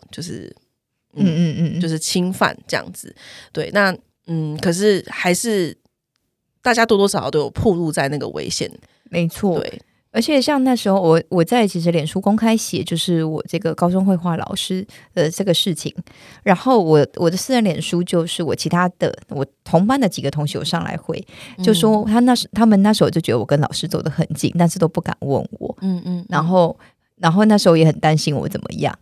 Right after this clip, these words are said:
Speaker 1: 嗯。
Speaker 2: 但殊不知就是，就是大家，大家除了不敢问以外，大家也觉得我应该不会怎么样，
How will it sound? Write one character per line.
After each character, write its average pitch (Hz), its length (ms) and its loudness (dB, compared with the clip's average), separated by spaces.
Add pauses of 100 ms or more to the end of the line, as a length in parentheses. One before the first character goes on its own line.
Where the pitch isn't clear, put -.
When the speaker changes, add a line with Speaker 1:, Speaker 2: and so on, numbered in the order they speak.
(100)
Speaker 1:
嗯。 202 300 -2
Speaker 2:
但 170 180 2
殊 190 180 0
不 180 80 -2
知 175 160 -4
就 165 120 -4
是， 131 280 -6 (320)
就 180 140 -2
是 156 340 -2 (140)
大 196 260 6
家， 196 80 -6 (280)
大 233 100 2
家 226 220 4
除 208 180 0
了 180 60 4
不 202 100 0
敢 175 180 0
问 180 220 4 (220)
以 - 160 -10
外， 175 200 6
大 170 140 4
家 165 280 2 (380)
也 165 140 6
觉 151 140 4
得 151 120 4
我 85 120 -2
应 180 160 2
该 214 160 4
不 214 160 -10
会 170 140 6
怎 - 180 -6
么 - 100 -12
样， 117 180 -2